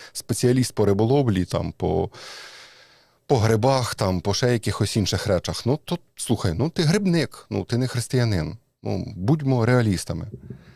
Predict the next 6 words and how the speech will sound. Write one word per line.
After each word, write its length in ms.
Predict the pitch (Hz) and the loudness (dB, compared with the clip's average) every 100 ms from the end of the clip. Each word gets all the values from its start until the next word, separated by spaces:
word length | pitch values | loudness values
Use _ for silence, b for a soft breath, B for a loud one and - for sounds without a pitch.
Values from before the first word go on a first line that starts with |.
| B B B B B B | B B B B B B
Тепер, 280 | 151 202 190 | 0 2 4
повертаючись 880 | 165 156 - 175 165 143 - 135 107 | 4 4 4 2 2 0 0 0 4
до 120 | 123 | 4
вашої 340 | 143 - 117 | 4 4 2
сестри, 500 | - 123 - 90 78 - | 2 -2 0 2 0 -4
дивіться, 580 | - 110 143 120 90 | 0 4 6 4 0